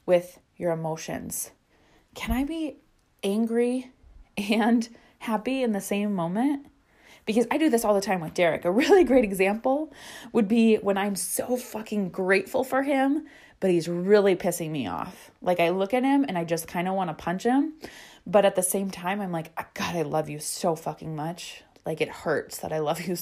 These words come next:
this much and I'm so grateful for you. And that, this idea that I'm like, I once, as a little girl,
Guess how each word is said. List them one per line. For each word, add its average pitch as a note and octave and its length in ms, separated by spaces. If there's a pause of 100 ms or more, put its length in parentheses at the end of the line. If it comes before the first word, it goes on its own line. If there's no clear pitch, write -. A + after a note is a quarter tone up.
this D#3 460
much C#3 220
and F2 80
I'm - 120
so - 380
grateful E3+ 420
for F#3 180
you. G3+ 340 (1400)
And G3+ 180
that, E3 340 (680)
this A3+ 220
idea A#3 420
that F3+ 460
I'm G3 140
like, F3 180
I D#4 100
once, A3+ 680
as G3 120
a F#3 80
little F#3 220
girl, E3+ 460